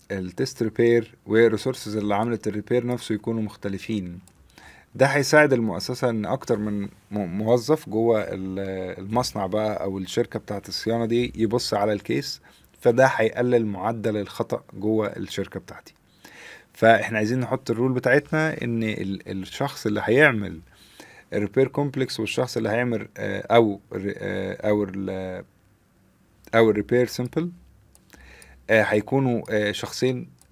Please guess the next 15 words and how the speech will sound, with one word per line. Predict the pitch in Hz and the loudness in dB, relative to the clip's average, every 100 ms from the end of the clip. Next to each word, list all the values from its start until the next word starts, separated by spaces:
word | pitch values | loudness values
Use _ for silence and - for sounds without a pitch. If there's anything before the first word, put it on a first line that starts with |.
| - 107 | -8 -2
آه، | 104 101 101 98 98 - | -2 0 -2 -4 -8 -10
مختلفين | - - 104 101 143 135 | -8 -4 -2 0 -2 0
عن | 113 143 151 | 0 0 -4
ال-، | - - 101 101 98 98 | -8 -6 -4 -2 -4 -10
التست | 95 - 120 - | -6 -4 -4 -6
ريبير. | 98 - 87 - - - _ - _ | -8 -10 -12 -12 -20 -20 _ -20 _
ده | 117 | 0
نعمله | 120 110 120 123 123 - | 2 2 2 2 0 -4
عن | 101 101 | -6 -2
طريق | 104 104 - _ _ _ _ | 0 0 -2 _ _ _ _
فلتر. | 110 110 160 - _ _ _ _ _ _ _ _ | -4 -2 -4 -6 _ _ _ _ _ _ _ _
هنعمل، | - 107 120 107 95 - - | -4 0 2 0 -2 -6 -12
آه، | - 98 95 92 - _ - | -6 -4 -4 -8 -12 _ -4
باس | 139 147 - | 0 0 -4
فلتر، | - 104 98 135 - | -6 -6 -4 -10 -10